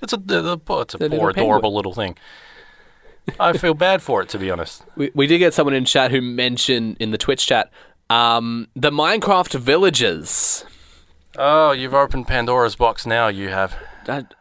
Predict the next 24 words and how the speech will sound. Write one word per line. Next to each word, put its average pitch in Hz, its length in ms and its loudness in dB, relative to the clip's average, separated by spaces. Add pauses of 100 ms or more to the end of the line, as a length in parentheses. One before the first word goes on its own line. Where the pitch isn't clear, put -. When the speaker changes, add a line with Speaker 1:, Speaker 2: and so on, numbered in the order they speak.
Speaker 2:
I'm 175 180 -2
not, 202 120 -4
I'm 202 160 -2
not 247 160 -2
gonna 170 140 -4
dive 95 340 -2
too 98 280 -4
much 104 280 -2
into 120 360 2
it, 123 180 0
but, 95 240 0 (240)
oh, 98 240 2
the 101 120 0
amount 113 220 2
of 101 80 -2
things 101 340 -2
people 101 280 0
have 92 160 -4
done 95 220 0
to - 100 -8
that 92 140 2
with 92 220 -4
creating, 95 440 0
like, 85 280 -6